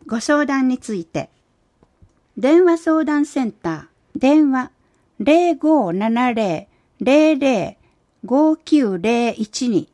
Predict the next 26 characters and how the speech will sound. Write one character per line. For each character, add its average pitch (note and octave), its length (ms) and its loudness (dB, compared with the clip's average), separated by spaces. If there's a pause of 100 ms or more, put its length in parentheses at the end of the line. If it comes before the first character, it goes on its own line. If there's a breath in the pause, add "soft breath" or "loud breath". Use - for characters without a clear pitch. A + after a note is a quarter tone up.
(400)
ご A3+ 140 -4
相 A3+ 200 -4
談 G3+ 200 -6
く - 100 -14
だ A3 140 -6
さ - 180 -10
い。 - 120 -16 (720)
電 E4 220 4
話 F4+ 140 2
相 E4 260 -2
談 G3 240 -6
の G3 120 -6
受 F#3+ 220 -4
付 - 260 -6
時 A#3 120 -6
間 E3+ 300 -4
は、 D#3+ 140 -10 (340)
平 D4+ 200 0
日 C#4 560 -4
八 D#4 320 -4
時 A#3+ 120 -6
三 C#4 300 2
十 C4+ 140 -2
分 G3 340 -8
か E3 160 -12
ら D#3+ 160 -14